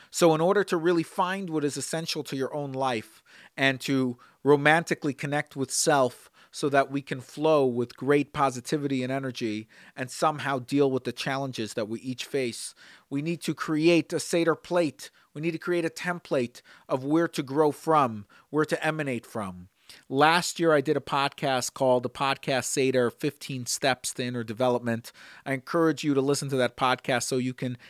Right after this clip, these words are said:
hear about the mystical, psychological part of the steps of the Seder. This year, I want to focus on this plate,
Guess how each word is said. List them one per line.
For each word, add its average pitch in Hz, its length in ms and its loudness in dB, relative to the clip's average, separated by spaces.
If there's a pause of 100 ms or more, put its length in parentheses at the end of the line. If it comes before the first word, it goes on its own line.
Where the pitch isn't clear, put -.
(120)
hear 165 340 6
about 131 360 4
the 120 180 2
mystical, 135 540 -2
psychological 131 720 0
part 127 260 0
of 120 60 -10
the 117 80 -6
steps - 500 0
of 104 160 -4
the 101 100 -8
Seder. 98 480 -2 (380)
This 190 260 6
year, 190 140 2
I 165 60 4
want 156 200 -2
to - 80 -16
focus 160 320 -2
on 147 180 -4
this 147 180 -2
plate, - 600 0